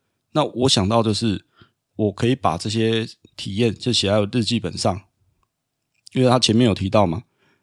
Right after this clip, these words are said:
就量化你的体验。那因为我现在用的是所谓的连用日记啊，就是当我写下这个体验之后，这一天发生过什么快乐的记忆啊，那我每年都会看得到。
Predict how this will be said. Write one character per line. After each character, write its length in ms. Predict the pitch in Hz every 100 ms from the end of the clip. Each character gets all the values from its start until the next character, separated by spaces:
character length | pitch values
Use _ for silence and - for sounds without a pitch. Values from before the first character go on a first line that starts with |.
| _ _
就 100 | -
量 200 | 117 131
化 160 | 113 113
你 60 | 87
的 60 |
体 180 | 87 95 98
验。 160 | 98 - _ _ _ _ _ _ _
那 120 | - 160 -
因 100 | 156
为 80 | 117
我 60 |
现 180 | 95 127
在 100 | - -
用 180 | 127
的 100 | 104
是 160 | 92 123
所 160 | - 95
谓 100 | 107
的 220 | 95 87
连 220 | 95 98
用 180 | 120 110
日 140 | 110
记 240 | 90 117 90
啊， 120 | - - _ _ _ _ -
就 100 | 123
是 60 |
当 180 | 120 123
我 100 | 120
写 180 | 107 101
下 160 | 101 107
这 120 | 131
个 240 | 104 92
体 200 | 87 98 98
验 160 | 107
之 140 | 98 98
后， 280 | 107 98 - _ _ _ _ _ _ _ -
这 160 | 151
一 60 | 151
天 180 | 156 151
发 160 | 139
生 180 | 143 135
过 160 | 131 113
什 120 | 90
么 100 | 87
快 280 | - 123 104
乐 140 | 113
的 120 | 98
记 320 | 87 104 101
忆 60 | 90
啊， 200 | 73 - _ -
那 100 | 117
我 120 | 101
每 180 | 101 90
年 140 | 87
都 80 | 90
会 80 | 92
看 160 | - 85
得 80 |
到。 380 | 80 87 - _